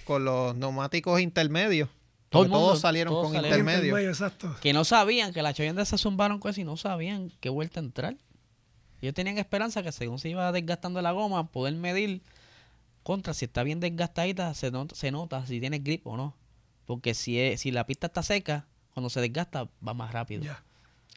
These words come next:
Speaker 1: Pero ahí en-, ahí entra lo que yo te decía. Todos los equipos tenían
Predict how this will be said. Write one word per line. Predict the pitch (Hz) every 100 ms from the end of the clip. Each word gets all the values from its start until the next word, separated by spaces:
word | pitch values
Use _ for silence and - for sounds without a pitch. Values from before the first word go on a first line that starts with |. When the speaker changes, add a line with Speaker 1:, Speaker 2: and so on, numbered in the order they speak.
| -
Speaker 1:
Pero | 127
ahí | 127 131
en-, | 147 175
ahí | 147 135
entra | 147 170 185
lo | 170
que | 139
yo | 127 120
te |
decía. | 131 143 143 147 120 110 _
Todos | - 139 160
los | 180
equipos | 180 190 202 175
tenían | - 131 139 147 165